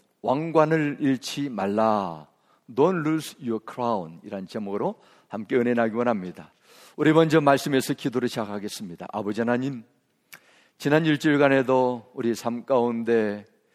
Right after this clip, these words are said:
부름의 자리 가운데 참 분주하고 힘들고 고달픈 일들 많았지만 하나님께서 우리를 붙들어 주시고 오늘도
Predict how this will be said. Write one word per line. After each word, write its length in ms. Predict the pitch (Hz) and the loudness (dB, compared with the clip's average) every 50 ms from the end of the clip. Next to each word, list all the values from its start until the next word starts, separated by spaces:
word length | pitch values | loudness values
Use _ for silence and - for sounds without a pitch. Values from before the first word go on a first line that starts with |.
| _ _ _ | _ _ _
부름의 320 | - 131 135 139 135 135 131 | -8 -4 -2 0 0 0 2
자리 280 | 127 131 123 139 139 | 2 2 2 2 0
가운데 580 | - - 139 131 127 123 127 117 104 87 80 - _ _ _ _ _ _ _ _ _ | 0 2 2 2 2 0 -2 -4 -6 -8 -8 -12 _ _ _ _ _ _ _ _ _
참 180 | - 139 135 131 | -8 -8 -8 -8
분주하고 880 | - - 156 160 160 165 147 175 170 160 151 135 117 98 98 95 90 87 | -6 -6 -6 -4 -4 -2 2 4 6 6 6 4 2 0 -2 -6 -6 -8
힘들고 600 | - - 160 156 135 143 135 127 110 117 117 113 | -12 -12 -10 -6 -2 -2 0 0 -2 -4 -6 -8
고달픈 500 | - - 120 113 113 107 - - 113 107 | -6 -6 -2 -2 -2 -2 -4 -8 -10 -8
일들 300 | 104 101 - 143 143 139 _ _ _ _ _ | -6 -4 -4 -4 -4 -4 _ _ _ _ _
많았지만 680 | - - 90 87 110 107 - - 113 104 110 110 98 - _ _ _ _ _ _ _ _ | -14 -12 -10 -8 -8 -10 -10 -10 -10 -10 -10 -10 -12 -14 _ _ _ _ _ _ _ _
하나님께서 640 | - - 180 214 208 185 151 170 151 - - 156 151 | -6 0 2 2 2 2 2 0 -2 0 0 -2 -2
우리를 320 | 143 117 117 123 113 117 | -2 -2 -2 -2 -2 -2
붙들어 440 | 107 - - 120 - - 120 123 127 | -4 -6 -8 -12 -10 -8 -6 -6 -6
주시고 500 | 110 95 - - - 95 90 87 85 85 - | -6 -8 -14 -16 -16 -16 -16 -18 -18 -12 -6
오늘도 480 | 131 147 175 175 139 156 151 147 120 | -2 2 2 2 2 2 -2 -2 -4